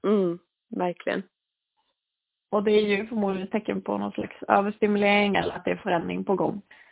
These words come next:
Speaker 1: Mm.
Speaker 2: Så att det har ju ingenting med det att göra, men det är lätt att ta det.
Speaker 1: Ja, men precis. Annars så, det som, det som jag har märkt av, liksom, med mina barn på förskolan är ju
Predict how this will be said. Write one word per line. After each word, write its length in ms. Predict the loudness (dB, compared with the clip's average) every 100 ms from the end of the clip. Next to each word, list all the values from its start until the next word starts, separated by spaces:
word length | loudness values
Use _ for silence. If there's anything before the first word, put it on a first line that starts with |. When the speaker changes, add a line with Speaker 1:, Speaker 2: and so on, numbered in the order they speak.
| -4
Speaker 1:
Mm. 160 | -2
Speaker 2:
Så 60 | -2
att 100 | -4
det 160 | -2 0
har 240 | 0 -2
ju 100 | 0
ingenting 340 | 0 0 -2
med 100 | 0
det 60 | 0
att 100 | 0
göra, 280 | -2 -4 -8
men 220 | -6 -6
det 60 | -6
är 80 |
lätt 220 | -6 -6 -8
att 80 |
ta 240 | 2 4 4
det. 180 | 2 -2 _ _ _ _ _ _ _ _
Speaker 1:
Ja, 220 | -12 -8 -8
men 180 | -10
precis. 380 | -14 -12 -10 -10 _ _ _ _ _ _ _ _ _ _ _ _ _ _
Annars 500 | -4 -4 -2 -4 -2
så, 240 | 2 2 2 -4 _ _ _ _ _ _ _ _
det 220 | -2 -2
som, 380 | -2 -4 -6 -6
det 140 | -6 -4
som 140 | 0
jag 100 | 2
har 180 | 2 2
märkt 340 | -2 -6 -4
av, 220 | -2 -2
liksom, 400 | -6 -6 -6 -6 -12 _ _ _ _ _ _
med 120 | -4 -2
mina 260 | 0 0
barn 300 | 2 0 0 _ -12
på 100 | -6
förskolan 540 | -6 -4 -8 -6 -8 _ _ _ _ _ -4
är 200 | -2 -2
ju 520 | -4 -6 -6 -8